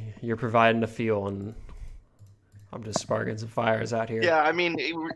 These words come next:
Speaker 2: I understand it, though. I mean, you and I can't be the only people saying dumb shit every week, you know? I, I mean, we have to bring other people into the fold. So I'm, I'm pro.
Speaker 1: Exactly. And, uh, looking at our last matchup we got here, that's, um, yours truly winning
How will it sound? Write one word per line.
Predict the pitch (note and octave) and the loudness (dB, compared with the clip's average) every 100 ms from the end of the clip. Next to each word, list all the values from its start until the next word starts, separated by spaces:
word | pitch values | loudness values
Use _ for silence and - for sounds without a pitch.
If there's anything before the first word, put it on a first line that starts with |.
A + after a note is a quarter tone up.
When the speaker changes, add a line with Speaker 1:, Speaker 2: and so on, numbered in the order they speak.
| - D3+ | -4 4
Speaker 2:
I | F3+ | 6
understand | A3 F3+ - E3+ D#3+ C#3+ | 6 4 0 2 2 2
it, | - | -2
though. | B2 B2 | -2 -2
I | C3 | -2
mean, | C3+ | -6
you | D#3 | -2
and | F3+ | 2
I | D#3+ D#3 | 2 2
can't | D#3+ C#3+ | 0 -2
be | C3 | -4
the | C3 | -2
only | C3 | -2
people | B2+ B2+ A#2 | -2 -6 -6
saying | C3 A#2 A2 | -6 -6 -4
dumb | A2 G#2+ | -4 -4
shit | - A2 F#2+ | -4 -6 -6
every | G2+ - | -8 -10
week, | F2 - - - | -18 -20 -20 -16
you | G#2 | -10
know? | G#2+ A2 - | -6 -8 -10
I, | A#2+ A#2+ | -14 -12
I | A#2 | -8
mean, | A#2 | -6
we | B2 | 0
have | C#3+ | 0
to | C3+ | 0
bring | B2 A#2 | -2 -2
other | A2+ | -2
people | A#2 A#2 A2+ A2 | -6 -8 -8 -12
into | G2+ | -12
the | G#2 | -18
fold. | - F2 E2 D2 - | -14 -14 -14 -16 -14
So | - G#2 A#2 - | -8 -6 -6 -8
I'm, | B2+ B2+ | -8 -6
I'm | A#2+ | -6
pro. | - A#2+ A2+ A2 - - - C3 | -4 -2 -2 -4 -14 -20 -14 -10
Speaker 1:
Exactly. | A#2 A#2 A2+ G#2+ A2 - _ _ _ _ _ _ _ - - - _ _ - | -6 -2 -2 -4 -10 -14 _ _ _ _ _ _ _ -20 -20 -20 _ _ -6
And, | A#2+ A2 A2 | -2 0 2
uh, | G#2+ | 2
looking | A#2+ C#3+ | 0 2
at | C3 A#2+ | 2 2
our | A#2 | 4
last | C3 C#3+ - | 2 2 -2
matchup | B2 A#2 B2 | -4 -4 -6
we | A#2 | -6
got | A2+ A2 A2+ | 0 0 0
here, | A#2 A#2 A#2 | -2 0 2
that's, | A#2 A2+ - | 0 -2 -4
um, | G#2+ G#2+ G#2 G#2+ | -2 -2 -2 -2
yours | A#2 A2+ A2+ | -2 -2 -4
truly | B2 A#2+ A#2 A#2 | -4 -2 0 -2
winning | A#2 A#2 A#2 A2 | -2 -2 -2 -2